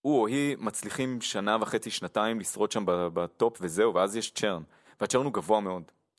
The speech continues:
אם תחשבו על רשתות סוציאליות ואנשים, הקולות שאתם שומעים שם, תשאלו מי היה ה-,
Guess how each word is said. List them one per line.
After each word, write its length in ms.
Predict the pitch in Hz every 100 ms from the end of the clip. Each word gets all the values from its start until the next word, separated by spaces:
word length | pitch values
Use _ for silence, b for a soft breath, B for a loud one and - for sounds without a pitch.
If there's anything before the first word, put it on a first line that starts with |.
| -
אם 40 |
תחשבו 320 | 90 - 107
על 60 | 127
רשתות 380 | 117 104 104 113
סוציאליות 360 | 104 104 104 90
ואנשים, 640 | 87 87 87 87 - 101
הקולות 360 | - - 95 113
שאתם 200 | 117 104
שומעים 300 | 95 104 117
שם, 220 | 101 98 B B B
תשאלו 320 | - - 107 120
מי 260 | 104 117
היה 220 | 127 113
ה-, 560 | 117 113 101 95 92 92